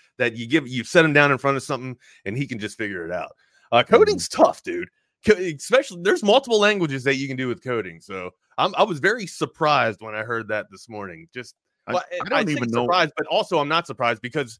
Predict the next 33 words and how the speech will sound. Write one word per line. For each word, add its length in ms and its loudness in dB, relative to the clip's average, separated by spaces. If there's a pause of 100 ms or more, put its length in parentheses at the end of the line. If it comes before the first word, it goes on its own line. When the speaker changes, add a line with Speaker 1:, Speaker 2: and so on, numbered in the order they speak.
(120)
Speaker 1:
Ricky 260 -2
strikes 320 -4
me 80 -8
as 140 -8
some 160 -8
dude 180 -6
that 140 -4
can 160 -16
just 160 -16
figure 240 -10
anything 320 -16
out. 200 -14
So 200 -20 (420)
Speaker 2:
I 80 2
don't 160 0
even 140 -2
know 80 2
what 80 -2 (100)
Speaker 1:
Wow. 80 2
Speaker 2:
coding 220 -2
is. 320 -8 (200)
Uh, 100 -6
I, 320 -4
I 20 0
mean, 180 -6
I 220 -8
have 100 -8
no 160 -8
idea 240 -6
Speaker 1:
Uh, 60 -6
Speaker 2:
what 100 -12
that 160 -14
is. 300 -20